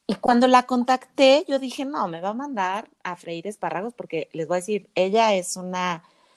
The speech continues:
persona muy famosa, aunque me va a decir que no. Este, y la verdad es que cuando toqué su puerta y le dije, "Oye, quiero grabar un podcast contigo, quiero que nos hables de un tema", que de una vez se los voy a decir,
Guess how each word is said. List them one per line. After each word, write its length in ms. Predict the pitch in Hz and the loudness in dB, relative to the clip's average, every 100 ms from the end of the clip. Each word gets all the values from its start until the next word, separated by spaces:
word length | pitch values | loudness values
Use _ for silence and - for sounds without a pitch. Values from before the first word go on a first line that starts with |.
| _ | _
persona 640 | 196 185 190 185 202 214 - | 0 0 0 4 6 6 2
muy 480 | 226 226 269 277 285 | 2 6 6 6 0
famosa, 580 | 311 233 165 - 180 | -10 -10 -12 -12 -14
aunque 220 | 202 175 165 | -14 -14 -14
me 100 | 170 | -10
va 100 | 190 | -10
a 20 | |
decir 260 | 202 226 | -8 -10
que 160 | 208 175 | -8 -8
no. 480 | 156 160 156 240 - _ _ _ - - - | -6 -6 -6 -10 -18 _ _ _ -20 -20 -6
Este, 1120 | 190 190 180 - - - 214 175 190 180 - _ | 0 0 0 -4 -8 2 4 4 2 -2 -6 _
y 400 | 254 247 240 254 | -2 0 -2 -2
la 160 | 254 180 | 2 2
verdad 320 | 214 269 294 | 0 -4 -6
es 140 | 320 | -10
que 120 | 294 | -16
cuando 280 | - 202 180 | -10 -10 -10
toqué 280 | 180 196 208 | -14 -10 -8
su 200 | 202 196 | -8 -4
puerta 340 | 214 190 185 | 0 0 0
y 60 | 202 | -2
le 100 | 185 | -2
dije, 200 | 180 208 | -2 -2
"Oye, 180 | 208 214 | -2 -2
quiero 180 | 233 240 | 0 0
grabar 300 | 220 190 185 | 0 0 -2
un 80 | |
podcast 420 | 196 190 - 208 - | -4 -8 -8 -12 -8
contigo, 540 | 165 180 175 175 185 | -8 -4 -2 -2 -2
quiero 240 | 208 196 | 0 -2
que 80 | 196 | -4
nos 180 | 170 165 | -10 -4
hables 280 | 175 202 214 | 2 4 6
de 80 | 254 | 4
un 80 | |
tema", 360 | 269 220 185 214 | 4 4 4 0
que 160 | 208 165 | -2 -4
de 80 | |
una 160 | 208 220 | 0 0
vez 140 | 214 | 0
se 100 | 190 | -4
los 120 | 170 147 | -8 -4
voy 100 | 160 | -6
a 20 | |
decir, 320 | 156 170 240 | -6 -8 -8